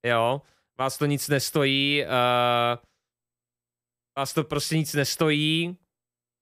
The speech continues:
Ten message pošlete tím, víc to zachytí v oko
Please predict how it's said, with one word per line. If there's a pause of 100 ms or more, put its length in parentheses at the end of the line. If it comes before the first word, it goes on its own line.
(200)
Ten
message
pošlete
tím,
víc
to
zachytí
v
oko